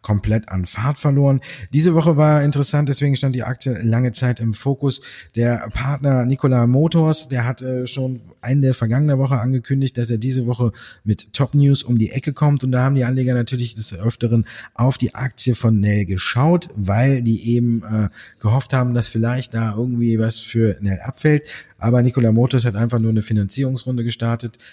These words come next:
hat, äh, viele Partner an Bord geholt und hat da immer so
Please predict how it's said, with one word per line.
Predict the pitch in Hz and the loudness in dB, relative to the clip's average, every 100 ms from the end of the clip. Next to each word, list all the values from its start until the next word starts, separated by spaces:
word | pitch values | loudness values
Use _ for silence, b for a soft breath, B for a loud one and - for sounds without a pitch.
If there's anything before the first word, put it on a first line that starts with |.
| B | B
hat, | - 120 - | -12 -10 -4
äh, | 117 113 | 0 0
viele | - 113 104 | 2 0 0
Partner | 117 127 120 107 | -2 -2 0 0
an | 104 | 0
Bord | 101 127 - | 0 -2 -2
geholt | 120 131 117 | 0 2 2
und | 110 | 0
hat | 117 117 | 0 2
da | 113 107 | 0 0
immer | 113 110 | 0 0
so | 104 104 | 0 -2